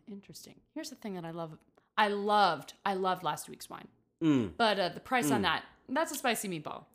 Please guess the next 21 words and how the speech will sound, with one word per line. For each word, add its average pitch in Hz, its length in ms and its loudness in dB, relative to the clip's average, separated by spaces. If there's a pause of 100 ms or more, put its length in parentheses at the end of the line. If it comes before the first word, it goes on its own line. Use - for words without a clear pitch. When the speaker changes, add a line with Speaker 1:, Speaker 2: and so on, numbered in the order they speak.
(360)
Speaker 2:
Oh, 143 260 2
so - 200 -6
true. - 220 -10 (220)
Speaker 1:
But - 220 -4
this, 381 480 -2 (140)
hold 226 180 -10
on. 156 240 -12 (1300)
Okay, 196 280 -4
so 240 340 -4 (120)
again, 190 420 -2
I'm 190 160 -4
gonna 185 140 -8
just 180 220 -12
walk 185 220 2
through 214 220 -4
it. 269 140 -8 (340)
On 202 160 -2
smell 208 420 -4
alone, 165 400 -6
I'm 190 100 -10
like, 175 180 -6